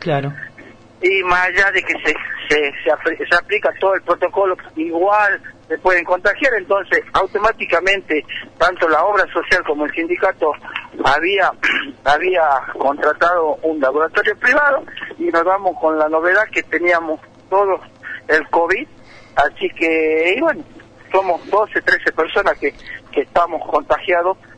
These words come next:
Speaker 2: de la obra social del sindicato y el sindicato.
Speaker 1: El sindicato contrató un laboratorio privado. ¿Te puedo hacer una pregunta, Sergio, si se puede
Speaker 2: Sí.
Speaker 1: saber? ¿Cuánto cuesta, eh, contratando privado, eh, cuánto cuesta hacer el test?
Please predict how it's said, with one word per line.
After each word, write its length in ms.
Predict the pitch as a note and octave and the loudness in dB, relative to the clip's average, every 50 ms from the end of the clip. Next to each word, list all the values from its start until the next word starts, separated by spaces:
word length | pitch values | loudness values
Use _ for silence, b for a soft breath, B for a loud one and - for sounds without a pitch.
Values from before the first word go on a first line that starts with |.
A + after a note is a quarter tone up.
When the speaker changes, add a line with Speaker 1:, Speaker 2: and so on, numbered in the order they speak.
| - - - | -12 -4 0
Speaker 2:
de 100 | G3 A#3 | 0 2
la 120 | A#3 G#3 G#3 | 2 2 0
obra 180 | A3+ G#3+ G3 E3+ - | 0 0 -2 -2 -2
social 260 | G3 E3+ - G3+ G3 | -2 -2 0 0 0
del 120 | G3 F#3+ F#3 | 0 0 -2
sindicato 580 | - F#3 F#3 F#3+ F#3 - G#3+ G#3+ A3 - A#3 G3+ | -4 -8 -8 -8 -2 0 0 0 0 0 -6 -4
y 140 | F#3+ F#3 G3+ | -4 -4 -4
el 160 | F#3 F3 - | -4 -4 -6
sindicato. 440 | F3 D#3 C#3+ B2+ A#2+ A3 G3+ - - - | -8 -8 -6 -4 0 0 0 -2 -2 0
Speaker 1:
El 200 | - B3 B3 C4+ | 2 4 4 4
sindicato 600 | C4+ - C#4+ B3+ A#3+ B3 - C#4+ D4+ D4 D#4 D4+ | 4 4 6 6 6 4 4 4 2 4 2 2
contrató 440 | - A#3 G#3+ F#3+ G#3 G#3 G#3+ - B3 | 4 4 4 4 4 2 4 4 4
un 80 | C4 C4+ | 6 6
laboratorio 540 | B3+ A3+ G#3+ G#3+ G#3+ G#3+ A3 B3 C4 B3+ | 6 6 6 6 4 4 4 4 4 4
privado. 440 | - A#3 A#3+ B3+ C4+ C4 B3 A#3 A#3 | 4 4 4 6 6 6 6 6 4
¿Te 100 | - D4 | 2 2
puedo 160 | C#4+ F#4+ G4+ | 2 2 2
hacer 120 | G4 G4 F#4+ | 4 4 4
una 200 | E4+ C#4+ A#3+ F#3 | 4 6 4 4
pregunta, 460 | E3+ F3+ F3+ F#3+ G#3+ B3 B3 C4+ A#3 | 4 2 2 4 4 4 4 4 4
Sergio, 340 | A3 - A3+ A3 - B3+ A#3 | 4 2 0 0 2 2 0
si 160 | - - G#3 | 0 0 -4
se 120 | - - F3+ | -2 0 0
puede 240 | D#3 - A3 A#3 A3+ | 2 4 4 4 4
Speaker 2:
Sí. 60 | - | 4
Speaker 1:
saber? 400 | - G3+ G3+ G#3+ A#3 B3+ D4 - B B B B B B - | 2 4 4 6 6 4 4 2 B B B B B B 2
¿Cuánto 380 | - F#4+ G4 G4 F#4 G4 - | 4 4 4 4 4 2 4
cuesta, 640 | - - E4 E4 D#4 - - E4 D#4 D#4 D#4 D#4 - - | 4 4 4 4 4 4 4 4 6 6 6 4 2 0
eh, 260 | F#3 G3 G#3 G#3 G#3 | 2 2 2 2 4
contratando 640 | G#3 A3 G#3+ G#3 A#3 A3+ - - C4 C4 C4+ B3+ G3+ | 4 2 4 4 4 2 2 4 4 4 4 4 4
privado, 1040 | - G3 G3+ G#3 G#3+ A#3+ C4+ C#4 D4 C#4 C4+ C4 A#3+ A3+ G#3+ G#3 G3 G3 F#3 - F#3+ | 4 4 4 6 6 6 8 8 6 8 6 6 6 6 6 6 6 6 4 2 0
eh, 300 | - G3 F#3+ F#3+ F#3 F#3 F#3 | 0 2 4 4 4 2 4
cuánto 300 | A#3+ B3 C4 B3+ C4+ B3+ | 2 2 4 4 2 2
cuesta 280 | - E3+ E3 D#3 - D3+ | 2 2 0 2 0 0
hacer 220 | D3 - D3+ D3 | 0 0 0 0
el 120 | D3 C#3+ C3 | 0 0 2
test? 360 | C#3+ C#3 C3+ - - - | 0 0 0 -2 -6 -16